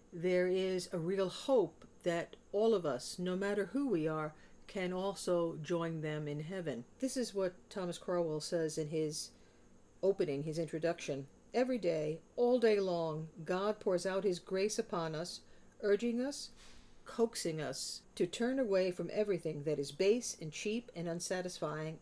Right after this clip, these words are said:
and turn toward the only thing that is eternal, perfect, and true, that is himself." What is a saint?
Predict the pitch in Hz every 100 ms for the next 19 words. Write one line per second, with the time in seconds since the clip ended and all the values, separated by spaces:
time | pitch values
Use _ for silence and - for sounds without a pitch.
0 | - 165 - 190 180 - 269 254 165 160
1 | 160 175 196 208 226 220 220 190 180 170
2 | 165 165 156 151 - 214 202 196 196 196
3 | - - - - 202 185 185 - - -
4 | 170 170 - 226 170 135 - - - 170
5 | 165 156 170 180 - 208 214 - - -
6 | - - - - - 151 165 190 196 -
7 | 214 240 277